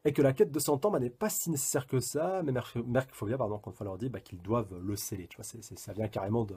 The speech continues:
de lui, tu vois, donc, euh, ah, ça va être bien d'avoir quelques petites précisions en plus, histoire d'éclaircir tout ça. Mais donc, il fait de nos héros, bah, ses invités, voilà,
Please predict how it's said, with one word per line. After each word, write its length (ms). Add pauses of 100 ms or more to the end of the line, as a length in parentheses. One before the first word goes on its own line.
(140)
de 60
lui, 340
tu 100
vois, 120
donc, 260
euh, 40 (880)
ah, 200
ça 60
va 40
être 140
bien 100
d'avoir 200
quelques 160
petites 160
précisions 340
en 20
plus, 320
histoire 240
d'éclaircir 400
tout 80
ça. 220 (480)
Mais 100
donc, 220
il 60
fait 120
de 80
nos 100
héros, 240
bah, 120
ses 160
invités, 480
voilà, 320